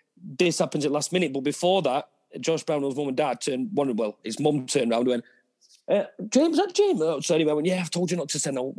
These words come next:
anyone." So I've gone down to him and sat with him at front, ninetieth minute. So I went and sat right at the front row in the way and saying hello to them in last minute. And he's going to me, "How does it feel like in a way?" And then, "Well, oh, I'm,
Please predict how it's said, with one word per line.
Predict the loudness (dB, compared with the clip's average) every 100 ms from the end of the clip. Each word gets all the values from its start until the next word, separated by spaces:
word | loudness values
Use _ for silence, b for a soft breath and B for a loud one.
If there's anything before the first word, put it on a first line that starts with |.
| -2
anyone." | 0 0 -4 -8 B B
So | 0
I've | 4
gone | 4
down | 4 2
to | 2 0
him | 0
and |
sat | 0 0
with | 2 2
him |
at | 0
front, | 2 2 2 -4 -4
ninetieth | 0 0 2 -2 2
minute. | 2 2 0
So |
I | 0
went | 0
and |
sat | 0 0 2
right | 2 2 0
at |
the | -4
front | -4 -4 0
row | 0
in | 0
the |
way | -2 -2
and | -4 -8 B B B
saying | 0 2
hello | 2
to | 0 2
them | 2
in | 2
last | 0 -2 -2
minute. | 0 2 0 B B -4
And | -2
he's | -2
going | -6
to | -4
me, | -4
"How | -2
does | -2
it | -2 0
feel | 0
like | 0 -2 -4
in |
a | -2
way?" | 2 2
And | 2
then, | 2 0
"Well, | 0 0 0
oh, | 0
I'm, | -2